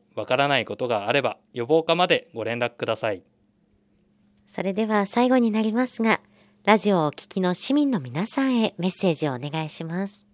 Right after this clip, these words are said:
Speaker 1: 火災の早期発見、逃げ遅れを防ぐために、住宅用火災警報器の設置、点検を行いましょう。また、藤沢市ホームページ内の予防課ページには、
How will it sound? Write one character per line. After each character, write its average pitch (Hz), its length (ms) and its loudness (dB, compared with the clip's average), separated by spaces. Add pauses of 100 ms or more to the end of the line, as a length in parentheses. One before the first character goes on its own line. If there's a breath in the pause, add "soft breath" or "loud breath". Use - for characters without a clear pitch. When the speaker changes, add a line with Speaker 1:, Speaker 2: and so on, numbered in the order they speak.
(920)
Speaker 1:
火 - 140 -6
災 156 240 6
の 156 120 -4
早 185 260 -2
期 151 100 -6
発 127 260 -8
見、 170 280 2 (200)
逃 120 140 -10
げ 175 160 2
遅 185 200 0
れ 196 120 2
を 190 80 2
防 185 220 0
ぐ 170 80 -2
た 110 100 0
め 120 100 -2
に、 113 160 -8 (440)
住 131 200 0
宅 156 240 2
用 151 200 4
火 131 140 -8
災 165 240 2
警 175 140 0
報 165 180 0
器 131 120 -8
の 107 140 -6
設 - 340 -10
置、 170 260 -6 (400)
点 131 220 -4
検 160 240 2
を 160 100 2
行 156 180 -2
い 165 80 4
ま 165 100 0
し - 100 -2
ょ 156 240 2
う。 - 40 -20 (680)
ま 123 120 -6
た、 165 220 4 (500)
藤 147 200 -2
沢 185 260 4
市 135 200 -6
ホ 151 180 0
ー - 20 0
ム 185 140 -2
ペ 180 180 2
ー - 40 2
ジ 170 100 -4
内 131 160 0
の 135 320 0
予 107 140 -8
防 151 200 2
課 160 160 0
ペ 160 220 2
ー - 40 4
ジ 113 140 -12
に 110 140 -4
は、 120 160 -2